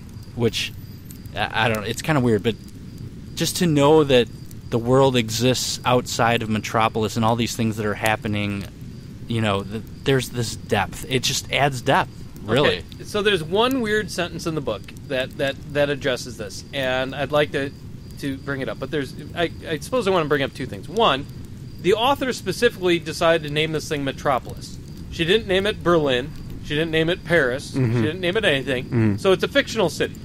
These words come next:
Speaker 1: And there is mention of New York and certain cities in it, yeah.
Speaker 2: There, but there,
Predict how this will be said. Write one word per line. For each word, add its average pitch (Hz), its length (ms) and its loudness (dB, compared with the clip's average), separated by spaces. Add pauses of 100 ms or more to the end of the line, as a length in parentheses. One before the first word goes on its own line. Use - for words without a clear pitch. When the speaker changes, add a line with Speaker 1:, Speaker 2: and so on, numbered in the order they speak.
(140)
Speaker 1:
And 143 180 6
there 175 160 8
is 170 180 6
mention 139 580 4
of 127 280 4
New 123 220 4
York 113 580 6
and 110 340 0
certain 127 320 -2
cities 120 380 -2
in 147 200 0
it, 87 140 -4
yeah. 110 340 2
Speaker 2:
There, 220 200 6
but 185 280 -2
there, 226 120 6